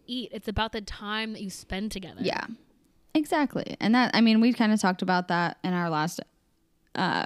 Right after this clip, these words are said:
Speaker 2: not the last, I don't know, a, a while ago, about,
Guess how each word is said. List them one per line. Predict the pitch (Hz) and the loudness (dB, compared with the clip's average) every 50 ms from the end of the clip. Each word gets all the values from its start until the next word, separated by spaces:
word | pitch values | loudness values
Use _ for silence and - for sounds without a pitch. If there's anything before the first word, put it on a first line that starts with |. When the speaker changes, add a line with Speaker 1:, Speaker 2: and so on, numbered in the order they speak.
| - - | -2 0
Speaker 2:
not | 214 214 214 | 0 0 0
the | 214 175 | 0 0
last, | 135 110 131 185 - - | 0 0 -2 -2 -2 0
I | 208 | 0
don't | 196 185 | 0 0
know, | 165 135 180 - _ _ - | 0 -2 -4 -8 _ _ -16
a, | - - - _ _ - | -16 -16 -18 _ _ -4
a | - 220 | 0 2
while | 214 185 151 120 - | 2 2 2 0 -2
ago, | - 69 - - - 233 _ - - - - - - - - - _ _ - | -4 -6 -4 -4 -6 -6 _ -16 -20 -20 -20 -20 -20 -20 -20 -20 _ _ -2
about, | 214 202 202 190 180 170 170 - - | 0 2 4 4 4 2 2 -2 -4